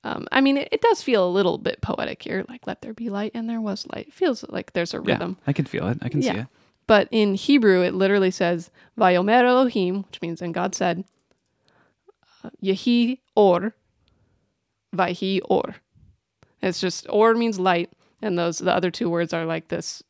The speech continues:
Speaker 1: "to be" verb, like, where we would, we have to use three words. "Let there be," before we even get to the word light, and then, "And there was light." Like, it's just, it's a lot. Whereas here, it's so much simpler. It's just literally, "And God said,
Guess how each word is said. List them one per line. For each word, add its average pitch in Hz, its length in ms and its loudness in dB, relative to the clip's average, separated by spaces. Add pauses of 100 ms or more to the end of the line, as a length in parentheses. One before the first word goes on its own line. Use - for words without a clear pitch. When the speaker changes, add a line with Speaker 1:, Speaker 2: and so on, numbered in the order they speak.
Speaker 1:
"to 233 120 2
be" - 300 -2
verb, - 340 -8 (320)
like, - 200 -14 (160)
where 196 220 4
we 233 140 6
would, 240 120 6
we 220 160 2
have 214 140 4
to - 100 -8
use 170 160 -2
three 190 200 0
words. - 280 -8
"Let 180 260 4
there 175 320 0
be," 170 480 2 (300)
before 180 240 -2
we 170 80 2
even 165 140 -4
get 185 140 2
to - 100 -6
the 175 80 0
word - 200 -6
light, - 280 -4 (420)
and 196 160 -2
then, - 80 -10 (100)
"And 190 360 4
there 175 280 2
was 170 540 2 (240)
light." - 320 -6
Like, 196 140 2
it's 202 100 2
just, 214 180 0
it's 202 160 -2
a 196 40 2
lot. - 280 2 (220)
Whereas 190 220 2
here, 208 180 6
it's - 120 -2
so 220 220 2
much 196 160 2
simpler. - 360 -6
It's - 140 -12
just - 240 -10
literally, 175 380 -4
"And 170 160 -8
God 180 240 -2
said, 170 300 -2